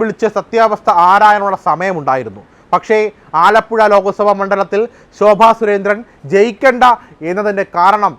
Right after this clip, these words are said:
ഇന്നലെ രാത്രി തീരുമാനിച്ചതാണ്. ഈ ചാനലുടമയുടെ അനുയായിയായ തൃശ്ശൂർക്കാരൻ ഇന്നലെ എന്നെ കാണാൻ വന്നിരുന്നു. തന്നോട് ആവശ്യപ്പെട്ടത് വെള്ളാപ്പള്ളി നടേശനെ പുകഴ്ത്തരുതെന്നാണ്.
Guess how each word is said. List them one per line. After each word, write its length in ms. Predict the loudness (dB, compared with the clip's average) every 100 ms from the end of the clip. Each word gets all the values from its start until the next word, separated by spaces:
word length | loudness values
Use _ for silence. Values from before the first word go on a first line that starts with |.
| -14
ഇന്നലെ 200 | -8 -4 -2
രാത്രി 240 | -2 -2 -10
തീരുമാനിച്ചതാണ്. 720 | -10 -10 -8 -10 -10 -10 -10 -12 _ _ -8
ഈ 20 | -6 2
ചാനലുടമയുടെ 760 | 4 4 2 0 2 0 0 -2 -6 -8
അനുയായിയായ 680 | -6 -2 2 2 2 0 0 -4
തൃശ്ശൂർക്കാരൻ 680 | -6 -10 -8 -6 0 0 0 -8 _ -14
ഇന്നലെ 220 | -6 -4 -4
എന്നെ 140 | -4 -6
കാണാൻ 240 | -4 -6 -6
വന്നിരുന്നു. 340 | -8 -10 -12 -20 _ -16 -2
തന്നോട് 300 | 0 4 4 4
ആവശ്യപ്പെട്ടത് 640 | 2 -2 -6 -6 0 2 0 -6 _ -2
വെള്ളാപ്പള്ളി 460 | 2 4 2 0 0
നടേശനെ 440 | -2 -2 -2 -4 -8 _ -8
പുകഴ്ത്തരുതെന്നാണ്. 800 | -2 0 0 0 -2 -4 -6 -10